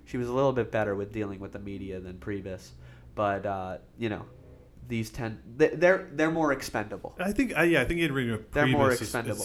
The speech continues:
Speaker 2: is a lot simpler
Speaker 1: Spicer is
Speaker 2: breaking that one
Speaker 1: expendable.
Speaker 2: down.
Speaker 1: The Mooch
Speaker 2: Yeah.
Speaker 1: is expendable.
Speaker 2: Yep.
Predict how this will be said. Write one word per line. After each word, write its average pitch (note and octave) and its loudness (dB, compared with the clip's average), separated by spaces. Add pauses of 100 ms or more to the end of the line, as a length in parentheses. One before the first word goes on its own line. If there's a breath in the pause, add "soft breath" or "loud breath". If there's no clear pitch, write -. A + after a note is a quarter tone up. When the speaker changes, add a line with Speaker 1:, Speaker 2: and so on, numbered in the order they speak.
Speaker 2:
is - -12
a A#2 -6
lot A2 -2 (140)
simpler - 0
Speaker 1:
Spicer F3+ 8
is D3+ 4
Speaker 2:
breaking D3 0
that D#3 4
one D3+ 2
Speaker 1:
expendable. C#3 2
Speaker 2:
down. F#2+ -6
Speaker 1:
The A#2+ 0
Mooch C#3 10
Speaker 2:
Yeah. F#3 4
Speaker 1:
is G#2 0
expendable. B2+ -4
Speaker 2:
Yep. - -6